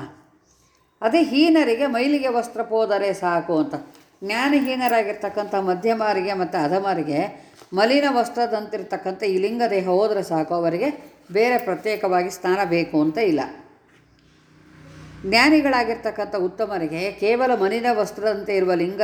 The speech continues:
ದೇಹ ಅಷ್ಟೇ ಹೋದರೆ ಸಾಲದು, ಶುದ್ಧ ಸ್ನಾನವೂ ಬೇಕು. ಈ ಕಾರಣಕ್ಕಾಗಿ ಅವರಿಗೆ ಲಿಂಗ ದೇಹ ಬ-, ವಿರಜಾ ನದಿ ಸ್ನಾನ ಲಿಂಗ ದೇಹ ಅನ್ನೋದು ಭಂಗ. ಆದ್ದರಿಂದ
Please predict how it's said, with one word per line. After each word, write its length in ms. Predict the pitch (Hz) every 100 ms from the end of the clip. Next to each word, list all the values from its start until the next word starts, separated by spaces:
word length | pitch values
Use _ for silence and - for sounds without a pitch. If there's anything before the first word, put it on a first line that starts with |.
| 196
ದೇಹ 180 | 190 180
ಅಷ್ಟೇ 260 | 170 - 196
ಹೋದರೆ 280 | 185 175
ಸಾಲದು, 420 | 175 160 151 143 208 262 - - _
ಶುದ್ಧ 280 | - 220 202
ಸ್ನಾನವೂ 640 | 254 - 160 180 254 294 285
ಬೇಕು. 420 | 214 202 - 175 160 - - _ 226
ಈ 100 | 285
ಕಾರಣಕ್ಕಾಗಿ 680 | 285 233 214 196 190 180 170
ಅವರಿಗೆ 320 | 156 151 214 320 - - - - 208
ಲಿಂಗ 260 | 233 226 208
ದೇಹ 240 | 196 196 185
ಬ-, 140 | 175 - - _ _
ವಿರಜಾ 280 | 214 220 233 214
ನದಿ 200 | 185 180
ಸ್ನಾನ 380 | - 196 202 240 285 - -
ಲಿಂಗ 220 | 220 214 185
ದೇಹ 200 | 175 165 170
ಅನ್ನೋದು 240 | 165 202
ಭಂಗ. 300 | 196 175 156 151 135 - - _ _ _ _ _ _ _ -
ಆದ್ದರಿಂದ 500 | 214 226 208 160